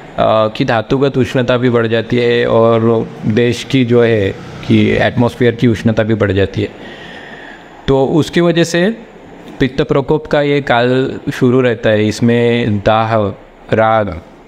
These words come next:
redness, ऐसी, अम, क-, जो लक्षण है वो उभर के आते हैं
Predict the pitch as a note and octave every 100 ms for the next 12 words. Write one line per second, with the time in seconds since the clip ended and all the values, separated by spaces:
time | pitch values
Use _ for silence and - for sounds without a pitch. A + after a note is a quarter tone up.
0 | - - - - - - B2+ G#2 G#2 A#2
1 | A2 - - - - - - - - A2+
2 | C#3+ C#3+ C#3+ C#3+ B2+ B2 A#2+ A#2+ A#2+ B2+
3 | A#2+ - - - - - B2 A#2+ - A#2
4 | G#2+ G#2+ G#2+ G#2+ G#2 A#2 A#2+ A2+ C#3 B2+
5 | B2+ B2+ B2+ B2 B2+ A#2 A#2+ - C3 A2+
6 | A2 A2 G#2+